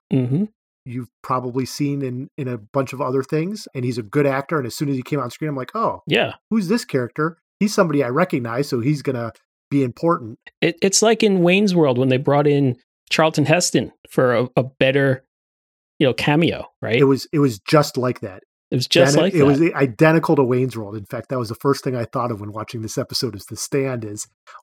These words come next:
Speaker 2: "Wow, this is so much like Wayne's World. I can't get over it."
Speaker 1: Doo-doo-doo, doo-doo-doo, doo-doo-doo.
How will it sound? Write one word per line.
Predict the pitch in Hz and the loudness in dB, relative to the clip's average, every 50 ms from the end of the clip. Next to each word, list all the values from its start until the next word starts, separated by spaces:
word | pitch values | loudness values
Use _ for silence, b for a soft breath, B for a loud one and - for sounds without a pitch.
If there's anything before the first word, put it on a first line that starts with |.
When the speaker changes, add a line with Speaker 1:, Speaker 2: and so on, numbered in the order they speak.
| B | B
Speaker 2:
"Wow, | 120 120 143 170 185 147 117 104 95 95 98 _ _ _ _ _ - | -2 2 4 6 6 6 4 2 -4 -14 -18 _ _ _ _ _ -8
this | 202 185 - | -6 -4 -2
is | 202 - - | -2 -4 -2
so | - 180 180 | 0 0 2
much | 190 208 196 - - | 2 2 0 0 0
like | 180 156 - - | 0 0 0 2
Wayne's | 139 143 151 170 160 113 | 2 2 4 2 0 -2
World. | 113 113 110 | -4 -6 -8
I | 110 107 | -8 -10
can't | - - 156 151 147 | -8 -6 -4 -4 -2
get | - 151 123 | -2 -2 -2
over | 123 135 131 107 107 95 - | 0 -2 -2 -4 -6 -12 -12
it." | - _ _ _ _ _ _ _ _ _ _ _ _ _ - | -16 _ _ _ _ _ _ _ _ _ _ _ _ _ 2
Speaker 1:
Doo-doo-doo, | - 349 302 294 185 156 143 143 135 131 131 - | 2 2 4 2 0 -2 -2 -2 -2 -4 -4 0
doo-doo-doo, | - 453 403 330 233 190 160 143 131 131 - - | 2 2 4 4 2 0 -2 -4 -4 -6 -6 -4
doo-doo-doo. | - 381 359 311 233 185 165 139 135 | -2 0 0 0 0 -2 -4 -6 -6